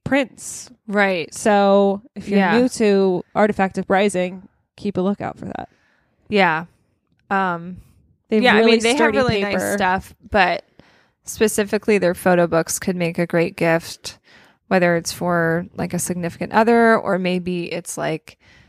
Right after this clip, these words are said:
Speaker 2: parents, like, if you have a bunch of photos of your kid from the year,
Speaker 1: Your
Speaker 2: you wanna put a little
Speaker 1: travels.
Speaker 2: photo album together.
Speaker 1: Yeah.
Speaker 2: Something like that.
Speaker 1: Yeah,
Speaker 2: It's a
Speaker 1: there's
Speaker 2: good,
Speaker 1: all sorts
Speaker 2: good
Speaker 1: of, and
Speaker 2: thing.
Speaker 1: they're really good about curating ideas on there too. So if you go to their
Speaker 2: Mm-hmm.
Speaker 1: website, they have a lot of cute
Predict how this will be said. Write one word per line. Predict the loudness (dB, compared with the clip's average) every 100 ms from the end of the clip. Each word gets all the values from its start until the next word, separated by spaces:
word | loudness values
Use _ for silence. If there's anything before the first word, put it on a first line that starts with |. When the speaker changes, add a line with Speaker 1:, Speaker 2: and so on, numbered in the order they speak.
| _ -6
Speaker 2:
parents, | 2 4 4 2 0
like, | 0 0 -2 -16
if | -10 -4 -2
you |
have | -2
a | 0
bunch | -2 -2
of | -6
photos | -2 0 0 0
of | -4
your | -4 -8
kid | -4 0 2 0 -2 -10
from | -8 -6 -4
the | -4
year, | -2 -2 -2 -2 -4 -8 _ _ _
Speaker 1:
Your | -6
Speaker 2:
you | -4
wanna | -2 0 2
put |
a | 4
little | 4 4 2 0 0
Speaker 1:
travels. |
Speaker 2:
photo | -2 0
album | 0 -2 -4 -6
together. | -8 -6 -6 -4 -4 -8 -12 _ -6
Speaker 1:
Yeah. | -2 -2 -6 -12
Speaker 2:
Something | -16 -12 -8
like | -8 -8
that. | -6 -6 -6 -10 _ _ _ _ _ _
Speaker 1:
Yeah, | 2 2
Speaker 2:
It's | 4
a |
Speaker 1:
there's | 4
Speaker 2:
good, | 4
Speaker 1:
all | 2
sorts | 2 0
Speaker 2:
good |
Speaker 1:
of, | 2
and | 2 2 2
Speaker 2:
thing. |
Speaker 1:
they're | 2 4
really | 4 4
good | 4
about | 4 4
curating | 2 0 2 0
ideas | -2 -2 0 0 0
on | -4
there | -6
too. | -8 -6 -6 -6
So | -2 -2
if | 0
you |
go | 2
to | 4
their | 4
Speaker 2:
Mm-hmm. | 4 2
Speaker 1:
website, | 0 -2 0
they | -2
have | 0
a |
lot | -2 -4
of |
cute | -6 -4 -4